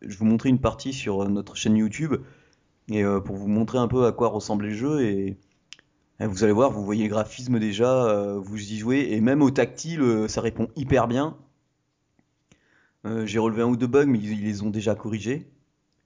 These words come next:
Donc, euh, non, franchement, c'est, c'est superbe, hein. Si vous aimez le craft, le, les beat 'em up, euh, la suite au fouet, je mets en version avec une épée, euh, avec un,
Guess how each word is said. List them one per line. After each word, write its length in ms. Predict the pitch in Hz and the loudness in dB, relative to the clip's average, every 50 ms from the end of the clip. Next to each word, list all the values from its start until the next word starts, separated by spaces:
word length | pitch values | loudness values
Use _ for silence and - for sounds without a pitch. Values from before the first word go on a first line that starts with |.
| _ _ _ - | _ _ _ -10
Donc, 240 | 107 113 110 110 - | -8 -8 -6 -6 -4
euh, 420 | 104 98 98 98 95 95 95 92 101 | -2 -2 0 0 0 -2 -2 -4 -6
non, 300 | 95 92 98 117 160 170 | -6 -4 -2 -2 -2 -2
franchement, 460 | - - 131 131 131 135 143 156 170 | -4 -2 -4 -4 -2 -2 -2 -2 -2
c'est, 280 | - - 110 104 104 101 | -2 -2 -2 0 0 -2
c'est 100 | - 107 | -4 -6
superbe, 520 | - - 156 143 139 143 156 160 135 113 | -8 -8 -8 -2 2 2 2 4 4 2
hein. 180 | 127 139 135 120 | 2 2 2 0
Si 140 | 127 - - | 0 -4 -8
vous 160 | 107 107 117 | -4 0 2
aimez 180 | 113 110 110 | 4 4 6
le 140 | 135 156 156 | 6 4 4
craft, 580 | 147 147 - 131 135 131 131 135 131 131 131 123 | 2 0 0 2 4 4 6 4 2 0 0 -2
le, 540 | 110 107 107 104 104 104 101 101 101 95 98 - - - - _ _ _ _ - _ _ | 0 0 2 2 2 0 0 0 -2 -4 -8 -12 -20 -20 -20 _ _ _ _ -20 _ _
les 160 | - 110 113 | -2 0 0
beat 220 | 110 117 120 113 135 | 0 0 -2 2 4
'em 160 | 127 127 135 | 6 6 8
up, 400 | 139 143 147 156 165 165 160 - | 6 6 6 6 4 4 2 0
euh, 460 | - 110 107 107 107 107 104 104 104 107 | 0 2 4 4 4 2 2 2 2 0
la 80 | 107 | 0
suite 240 | 104 - 120 110 131 | -2 -4 -6 -4 -4
au 40 | 120 | -2
fouet, 200 | 127 131 139 135 | 2 2 2 4
je 80 | 120 | 4
mets 60 | 110 107 | 2 0
en 100 | 107 107 | 0 0
version 440 | 104 107 104 104 - - 127 123 117 | 2 2 0 0 0 -2 0 0 0
avec 240 | 104 104 95 - - | 0 0 -2 -4 -2
une 100 | 107 107 | 0 0
épée, 420 | 110 110 113 139 143 151 151 151 | 0 0 0 -2 -2 0 0 2
euh, 220 | 147 127 113 107 107 | 4 6 6 6 4
avec 240 | 107 110 107 - 120 | 4 2 2 0 2
un, 640 | 117 113 107 107 107 107 107 107 107 104 101 | 0 2 2 2 2 0 0 0 -2 -2 -4